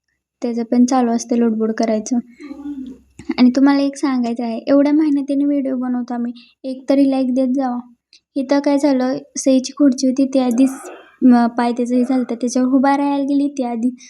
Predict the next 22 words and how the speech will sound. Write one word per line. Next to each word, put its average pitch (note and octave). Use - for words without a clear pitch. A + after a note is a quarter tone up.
त्याच्यामुळे A#3+
बाद A#3
दिवशी A#3
कधी A#3
खाली A#3
पडली B3+
खुर्ची, B3
त्यामुळे A3+
ती A3+
बाजूला A#3+
ठेवली C#4+
आणि A#3
परत A#3
हाय A#3+
अशी A#3
पुसली. C4
आणि A#3
तिचं A#3
झालं A#3+
होतं A#3
इथं A3+
बघा. A3